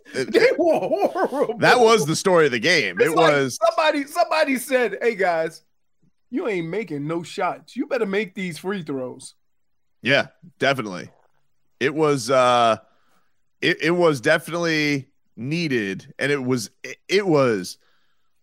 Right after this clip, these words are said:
Speaker 1: you know, some people, I was interesting. I, I saw a lot of Heat Nation say they liked the game. I was like, "Man, this game is a crawl." And I noticed it, like,
Speaker 2: Yes.
Speaker 1: immediately with the free throws. I was like,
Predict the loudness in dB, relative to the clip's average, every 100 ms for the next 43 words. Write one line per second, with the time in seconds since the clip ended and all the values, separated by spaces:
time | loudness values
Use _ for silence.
0 | _ _ _ _ _ -4 -2 0 0 0
1 | -2 0 0 0 -2 -4 0 2 2 2
2 | -2 2 4 4 4 0 0 -2 -2 -2
3 | 0 0 0 2 0 0 -4 -4 -4 -6
4 | -6 2 4 4 2 0 -2 -2 -8 -10
5 | -2 0 -2 -4 -8 -8 -10 -10 -12 -14
6 | -16 -14 -6 -2 -2 -2 -2 -2 2 2
7 | 0 0 0 2 0 0 -2 0 0 0
8 | -4 -6 -6 -6 -4 -6 -4 -4 -2 -6